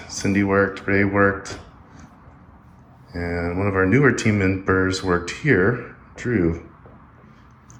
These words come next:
And then, so let's go back to what was the original Patchworks, which is back here.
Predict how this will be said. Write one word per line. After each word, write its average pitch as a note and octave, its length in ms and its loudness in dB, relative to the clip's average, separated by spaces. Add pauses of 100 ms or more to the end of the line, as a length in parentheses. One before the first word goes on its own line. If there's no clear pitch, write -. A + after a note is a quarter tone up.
(1400)
And G2 140 -10
then, G#2+ 440 2 (1300)
so - 160 -18
let's A2 200 -6
go G#2+ 340 4
back G#2+ 500 0
to F#2+ 120 -8
what G2+ 220 0
was F#2+ 380 -4
the F#2 180 -4
original A2+ 720 0
Patchworks, - 880 -2 (1200)
which E2+ 180 -10
is D2+ 140 -12
back B2 360 -2
here. E2+ 500 0